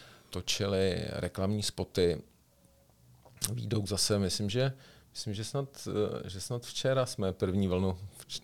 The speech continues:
do Čech spustili, tak, eh, tak jenom chci říct, že tam třeba velkou část, eh, vlastně taky hrajou naši kolegové, jo. Takže je to vlastně takový, že se snažíme fakt, aby ty lidi, eh, aby byli součástí, aby to nebylo jako:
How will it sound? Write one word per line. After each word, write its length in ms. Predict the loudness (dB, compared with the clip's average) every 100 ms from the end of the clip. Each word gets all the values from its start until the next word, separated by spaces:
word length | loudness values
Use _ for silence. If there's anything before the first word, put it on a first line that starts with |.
| -4
do 140 | -4
Čech 240 | -2 -6 -8
spustili, 580 | -12 -12 -4 -2 0
tak, 260 | -2 -8 -10 -20 -20 -20 -20 -20 -12 -2
eh, 280 | 0 0 -2 -4
tak 240 | -4 0
jenom 180 | 0 0
chci 180 | 0 0
říct, 180 | 0 -2
že 100 | -2
tam 200 | 0 -2
třeba 440 | 0 2 2 0 -4
velkou 440 | -2 -2 -2 -4 -2
část, 600 | 0 0 0 -4 -10 -20 -20 -20 -20 -20 -10
eh, 100 | -6
vlastně 260 | -4 -2
taky 200 | 0 2
hrajou 220 | 4 4
naši 260 | 2 0 -2
kolegové, 580 | -2 -2 0 0 0 -2
jo. 80 | -6
Takže 240 | -8 -6 -6
je 60 |
to 120 | -4 -2
vlastně 300 | 0 2 0
takový, 260 | -2 -2
že 80 | 2
se 140 | 2
snažíme 340 | 2 -2 -2 -2
fakt, 220 | -2 -4
aby 180 | -2 -2
ty 100 | -2
lidi, 320 | -2 0 -2 -4 -18 -20 -20 -18 -8
eh, 420 | -6 -4 -4 -4 -4
aby 240 | -4 -2
byli 180 | 2 2
součástí, 600 | 2 0 0 0 0 0
aby 140 | -2
to 120 | 0
nebylo 320 | 0 2 2 2
jako: 340 | 4 2 2